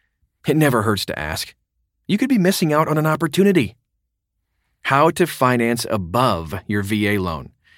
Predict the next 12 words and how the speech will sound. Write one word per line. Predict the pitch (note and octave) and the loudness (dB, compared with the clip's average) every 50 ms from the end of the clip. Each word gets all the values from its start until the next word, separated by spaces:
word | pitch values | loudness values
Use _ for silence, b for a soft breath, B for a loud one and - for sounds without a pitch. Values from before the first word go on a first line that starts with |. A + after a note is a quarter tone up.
| b b b b b b b b b b b b | b b b b b b b b b b b b
So | - G3+ | 0 2
as | G#3+ B3+ B3+ | 2 2 0
we | B3+ B3 | 2 2
mentioned | G3+ E3+ E3 E3+ - D3+ C#3 | 2 2 2 0 0 -2 -2
just | C#3 C3+ - A#2 | -2 -2 -2 -2
a | |
bit | F#2+ A2 A2 | 0 0 0
ago, | A#2+ A2+ A#2+ A#2 A#2 A2+ A2 - _ _ - | 2 2 4 2 2 0 -2 -6 _ _ -2
the | B2+ A2+ | -2 0
V | C3 F3+ F3+ F#3 | 0 2 4 4
A | F3 E3 | 4 4
loan | C#3+ B2+ B2 B2+ B2+ B2+ B2 | 4 2 4 4 4 2 0